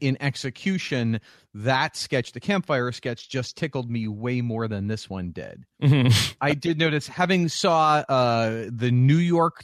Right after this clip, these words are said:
Speaker 1: version and the L A version, it was interesting. There are a couple of technical flubs that got fixed on the L A version. In the New York version, when Emily Blunt talks about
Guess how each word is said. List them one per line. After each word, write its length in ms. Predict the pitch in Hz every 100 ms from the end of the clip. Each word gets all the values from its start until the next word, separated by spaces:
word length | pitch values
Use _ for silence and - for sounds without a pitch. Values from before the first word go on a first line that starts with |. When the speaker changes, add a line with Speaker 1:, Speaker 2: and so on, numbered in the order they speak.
| -
Speaker 1:
version 540 | 131 151 151 139 139 -
and 220 | 135 135
the 160 | 135 131
L 160 | 127 123
A 120 | 123
version, 420 | 117 120 117 113
it 40 |
was 160 | 107 107
interesting. 460 | 135 131 120 123 113
There 100 | 107
are 20 |
a 40 | - -
couple 260 | 147 147
of 100 | 117
technical 520 | - 139 131 120 113
flubs 560 | 107 - 120 110 110 - - -
that 240 | - 120 -
got 180 | 107 -
fixed 400 | - 156 - 131
on 140 | 117
the 140 | 113
L 140 | 110 110
A 100 | 107
version. 380 | 110 113 117 110
In 120 | 110
the 60 | 113
New 100 | 127
York 300 | 131 120 -
version, 320 | 120 117 113
when 100 | 113
Emily 300 | 127 123 120
Blunt 280 | 120 123 -
talks 320 | 113 110 -
about 360 | 113 110 107